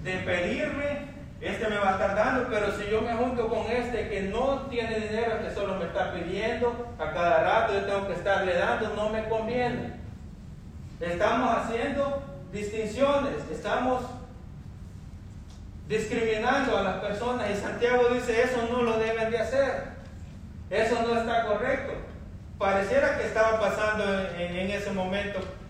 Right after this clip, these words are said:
de las iglesias que estaban pasando por pruebas, por conveniencia, que tenían pruebas. Bueno, llega el rico a la congregación, hay que juntarnos con él porque nos puede ayudar.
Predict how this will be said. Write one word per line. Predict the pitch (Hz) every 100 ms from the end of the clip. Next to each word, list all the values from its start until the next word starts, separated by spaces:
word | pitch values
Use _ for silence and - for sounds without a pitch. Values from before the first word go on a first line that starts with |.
| - 165
de |
las | 165 165
iglesias | 165 190 190 180
que | 160
estaban | - 175 175
pasando | 175 214 214 190 185
por | 185 -
pruebas, | 202 254 262 - 190
por | 202
conveniencia, | 196 190 190 196 240 277 - 254 254 - - - - -
que | 175
tenían | 180 196 226 226 226
pruebas. | 220 262 254 -
Bueno, | 233 226
llega | 202 208 226 233
el | 220
rico | 233 240
a | 220
la | 214 214
congregación, | 220 208 196 190 226 262 262 - - - - - - - - - - - - - -
hay | - -
que | 226
juntarnos | 226 220 220 220 220
con | 226
él | 240 285
porque | - 190 185 180 170
nos | 180 190
puede | 220 226 233
ayudar. | 233 233 240 254 240 - - -